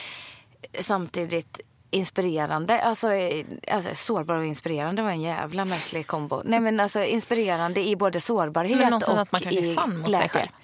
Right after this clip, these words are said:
Speaker 1: Ja,
Speaker 2: Ja.
Speaker 1: vad, i ärlighet.
Speaker 2: Mm.
Speaker 1: Ja, jag menar, alltså, jag skulle säga att det är så, det är lätt att se igenom det som inte är, kommer från hjärtat.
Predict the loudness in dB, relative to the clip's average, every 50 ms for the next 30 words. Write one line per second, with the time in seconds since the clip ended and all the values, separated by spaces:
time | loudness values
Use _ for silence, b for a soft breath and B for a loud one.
0 | B B 2 4 4 6 6 4 4 2 2 2 2 2 2 2 -2 0 0 0
1 | 0 0 2 2 4 4 4 2 2 0 2 2 2 0 0 -2 -2 -2 0 0
2 | 2 4 4 6 6 4 4 2 2 2 2 2 2 0 -2 -2 -2 -4 -2 0
3 | 0 2 2 0 -2 -4 -8 B B B B B -2 -2 -2 -2 -4 -2 0 2
4 | 2 2 2 2 -2 -2 -2 -4 -4 -2 0 0 2 2 2 2 2 2 2 0
5 | 0 0 -2 -2 -2 -2 -2 -4 -2 0 0 2 2 0 0 -2 -2 -2 -2 -2
6 | -2 -4 -4 -4 -6 -2 _ -2 -2